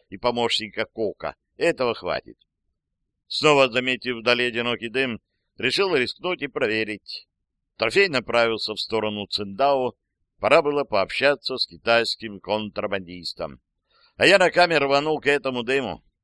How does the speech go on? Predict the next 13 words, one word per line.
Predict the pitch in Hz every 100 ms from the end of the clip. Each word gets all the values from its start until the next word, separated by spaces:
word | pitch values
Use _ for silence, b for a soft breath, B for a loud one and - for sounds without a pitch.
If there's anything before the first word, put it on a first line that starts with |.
| _ _ _ _ _
Это | 117 120 120 117
оказался | 104 107 117 113 143 123 110
двухтысячник | 101 107 - 139 - 95 - 76 - _ _ _
с | 85
грузом | 110 139 113 120 104
инженерного | 113 107 117 120 120 110 110 107
снаряжения. | 101 101 101 101 107 82 65 _ _ _ _ _ _ _
Команду | - 196 190 98
в | -
шлюпке, | 190 175 139 110 _ _ -
судно | 151 165 104 98
на | 104
дно, | 95 127